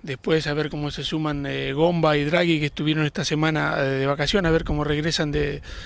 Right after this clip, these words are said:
de esos días que tuvieron ya programados desde el año pasado, así que ante eso no pudimos hacer nada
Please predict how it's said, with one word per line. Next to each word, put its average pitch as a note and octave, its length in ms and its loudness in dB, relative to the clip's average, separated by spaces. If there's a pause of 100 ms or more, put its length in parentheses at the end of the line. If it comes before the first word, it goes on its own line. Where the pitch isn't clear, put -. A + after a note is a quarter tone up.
(260)
de D3+ 120 -2
esos D3+ 200 2
días D#3+ 200 2
que D3+ 100 -2
tuvieron D#3 560 0 (880)
ya D#3 240 4
programados D3+ 680 4
desde C#3+ 240 2
el C#3+ 80 2
año D#3 180 4
pasado, G3 460 2
así D#3 180 -2
que C#3+ 280 -6 (540)
ante D#3 300 -2
eso E3 160 0
no D3+ 80 -2
pudimos E3+ 400 0
hacer E3 240 0
nada G3+ 380 2